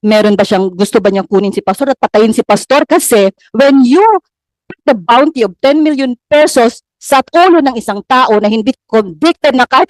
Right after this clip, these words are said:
anumang korte dito sa ating, dito sa pamahalaan o dito sa ating bansa, lab-, yun nga, mas, mas masahol pa siya sa pinaka,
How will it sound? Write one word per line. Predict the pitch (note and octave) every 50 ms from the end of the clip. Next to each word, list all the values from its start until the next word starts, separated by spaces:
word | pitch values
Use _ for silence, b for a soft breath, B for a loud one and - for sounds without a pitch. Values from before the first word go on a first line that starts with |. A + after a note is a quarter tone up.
| -
anumang | C#4 C4+ C#4 C4+ C4 B3+ _
korte | - D#4 F4 F#4+ _ - D4+ A3+
dito | A3 B3 A#3+ - A3+
sa | - - -
ating, | - G#3+ A#3 _ C4 B3 A#3+ A3 _ _ _ _ _ _ _ _ _ _ _ _ _ _
dito | _ F#3+ C#4+ D4 -
sa | C#4+ - C4
pamahalaan | _ A#3+ A3 G#3+ A#3+ A#3 A3 G#3+ G3+ F#3+ F#3
o | -
dito | F3 G#3+ F#3+ -
sa | A3 - G3
ating | F#3+ - A3 G#3+ A3
bansa, | C#4 D4 D4+ - - F#3+ D#3 D3+ - _ _ _ _ _ _ _ _ _ _ _ _ _ _ _ _ _
lab-, | G#3 A#3 G3+ _ _ _ - A3
yun | B3 C#4 C4+
nga, | B3 G#3+ E3+ - _ _ _ _
mas, | G3+ A3 - - - _
mas | A#3 A#3+ B3 C4
masahol | C#4 - - D#4 C#4+ C#4
pa | C4 - C4+
siya | - C4 -
sa | C4 _
pinaka, | _ C#4 C#4+ D4 D#4+ C#4 - - B3+ A#3+ A#3 A3+